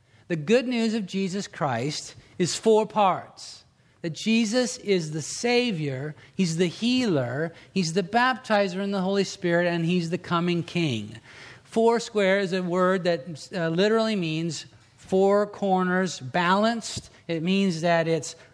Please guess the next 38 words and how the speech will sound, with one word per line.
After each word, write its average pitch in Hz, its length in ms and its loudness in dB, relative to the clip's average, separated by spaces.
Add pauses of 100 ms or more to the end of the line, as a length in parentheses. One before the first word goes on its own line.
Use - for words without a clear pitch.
uh, 151 220 0 (260)
it's, - 320 -6
uh, 156 220 0
about 165 320 0
taking 190 300 0
a - 20 -2
firm 202 500 2
stand, 202 560 -2
being 170 300 0
forthright. 190 1080 0 (300)
Those 180 240 2
are 180 100 2
all 196 220 4
things 196 420 -2
that, 170 380 -2 (300)
uh, 156 120 -2
we 170 200 2
want 175 240 2
our 180 340 4
church 185 460 -4
and 160 100 -4
our 165 160 2
family 196 440 2
of 160 120 -2
churches 180 460 -2
to - 160 -6
be. 170 340 0 (220)
But 220 100 0
it's 226 160 -2
really 269 240 0
a 240 60 0
play 220 320 2
on 214 180 2
word 170 300 2
to 180 100 -2
identify 202 680 0
and 180 120 0
highlight 185 760 2